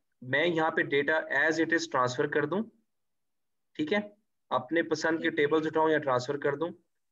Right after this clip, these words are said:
Speaker 1: दूसरा option ये है कि मैं इस रास्ते में data को थोड़ा बहुत सही कर लूं, सही है?
Speaker 2: जी।
Speaker 1: अच्छा, ये जो सही करना है वो wrangling नहीं होगी,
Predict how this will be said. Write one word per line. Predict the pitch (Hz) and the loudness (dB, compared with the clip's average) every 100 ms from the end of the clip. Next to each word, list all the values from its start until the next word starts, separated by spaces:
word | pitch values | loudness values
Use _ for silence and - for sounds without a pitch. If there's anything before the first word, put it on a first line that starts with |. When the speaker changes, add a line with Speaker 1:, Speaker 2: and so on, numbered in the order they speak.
| _ _ _ | _ _ _
Speaker 1:
दूसरा | 123 180 - 208 | -2 0 2 2
option | 208 214 190 | 2 2 2
ये | 185 190 | 4 4
है | 190 | 2
कि | 196 | 2
मैं | 180 185 | 2 2
इस | 170 175 | 0 2
रास्ते | 135 131 131 175 175 | 2 2 0 -2 0
में | 170 170 | 2 2
data | 139 131 156 | 2 2 0
को | 156 160 | 2 0
थोड़ा | 143 139 | 2 0
बहुत | 139 156 151 | 2 2 2
सही | 131 143 | -2 0
कर | 147 117 | 2 0
लूं, | 101 90 - _ _ _ _ _ _ _ _ _ | 0 -8 -14 _ _ _ _ _ _ _ _ _
सही | 139 196 | -4 0
है? | 156 - | -2 -6
Speaker 2:
जी। | 233 220 196 - - | -14 -14 -14 -8 -2
Speaker 1:
अच्छा, | - 143 - 117 | 0 0 -2 -10
ये | 123 208 | -4 -2
जो | 240 | 0
सही | 226 180 214 | 0 0 0
करना | 202 165 185 180 | 0 0 2 2
है | 196 | 2
वो | 196 160 185 202 202 190 - - _ _ _ _ | 0 0 2 4 4 2 0 -16 _ _ _ _
wrangling | 117 127 139 185 196 220 214 165 | -6 0 2 2 4 6 6 4
नहीं | 147 190 190 | 2 4 4
होगी, | 147 120 110 | 4 2 0